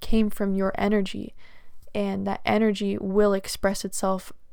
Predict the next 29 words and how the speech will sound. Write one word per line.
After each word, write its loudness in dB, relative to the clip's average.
regardless, 4
either 2
chaotically 2
going 0
into -2
infinity, 0
like 0
a -2
lamp 4
where 4
the -2
energy 0
is -2
scattered, 0
or 2
being 2
very 2
specific -2
and 0
creating 0
according 0
to -2
that -4
specific -4
choice, 2
like 0
a 0
laser -2
beam. -4